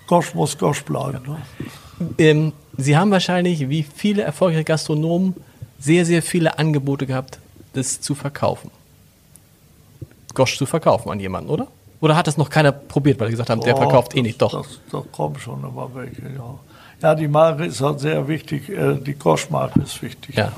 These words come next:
Speaker 1: Und die Marke, und wir, wo wir auch sehr stolz sind, dass wir unter den hundert bekanntesten Firmen in Deutschland
Speaker 2: Ja.
Speaker 1: sind. Und wenn die Marke, und die Marke muss stabil werden, deshalb mache ich auch mal eine Produktionsstätte, da habe ich nicht mehr viel gut von wahrscheinlich, oder auch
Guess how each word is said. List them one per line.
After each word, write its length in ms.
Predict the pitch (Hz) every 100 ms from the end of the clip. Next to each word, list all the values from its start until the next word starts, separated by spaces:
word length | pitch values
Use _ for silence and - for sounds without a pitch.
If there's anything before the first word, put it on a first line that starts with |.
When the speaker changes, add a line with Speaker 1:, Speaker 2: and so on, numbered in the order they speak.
| - - - - -
Speaker 1:
Und 120 | 120 147
die 60 |
Marke, 460 | 135 147 147 143 147
und 280 | 147 135 139
wir, 320 | 143 147 143
wo 220 | 147 135
wir 160 | 135 139
auch 160 | 147 -
sehr 240 | 160 147
stolz 420 | - - 143 -
sind, 240 | 151 - 143
dass 220 | - -
wir 160 | 151 165
unter 220 | 143 139
den 240 | 139 135
hundert 340 | 127 151 139 147 - - - - - - 151
bekanntesten 640 | 151 143 151 151 143 147
Firmen 360 | - 147 143 139
in 60 |
Deutschland 500 | 131 156 139 143 -
Speaker 2:
Ja. 180 | 139 120
Speaker 1:
sind. 160 | - -
Und 340 | 143 147 123
wenn 140 | 139 69
die 100 | 120
Marke, 480 | 95 73 69 67 65 - 58 - - -
und 160 | 65
die 80 | 67
Marke 420 | 64 80 78 -
muss 160 | 156 135
stabil 600 | - 76 71 78 80 64
werden, 220 | 67 127 -
deshalb 360 | 127 80 -
mache 260 | 147 131 139
ich 120 | 71
auch 140 | 147
mal 100 | -
eine 140 | 135 135
Produktionsstätte, 960 | - 151 127 - 165 165 - 143 131
da 60 | 131
habe 240 | 131 135
ich 120 | 143 143
nicht 180 | 139
mehr 120 | 147 143
viel 200 | 147 135
gut 260 | - 170
von 260 | - 143 127
wahrscheinlich, 560 | 127 - 139 127 117
oder 180 | 147 131
auch 220 | 135 131